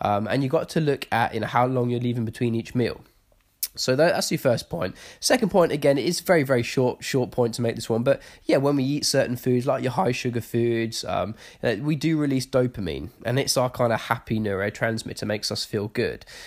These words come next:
But we can also, like I said earlier, get that from exercise as well. So if you're doing a lot of exercise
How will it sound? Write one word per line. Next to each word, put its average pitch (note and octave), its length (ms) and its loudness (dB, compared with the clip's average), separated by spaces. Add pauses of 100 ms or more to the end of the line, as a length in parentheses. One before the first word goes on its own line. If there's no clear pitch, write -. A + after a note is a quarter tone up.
(140)
But D#3+ 120 4
we E3+ 120 2
can F3+ 160 0
also, F#3+ 300 2
like C#3+ 120 -2
I C#3 40 -6
said B2+ 180 0
earlier, C3+ 240 0
get - 160 -4
that - 160 -2
from B2+ 140 0
exercise A2+ 580 0
as - 80 -8
well. C3+ 140 2
So - 100 -6
if D3+ 140 -6
you're G3+ 60 0
doing G3+ 380 0
a A#3 40 0
lot - 80 -2
of B2+ 120 0
exercise A2 800 -2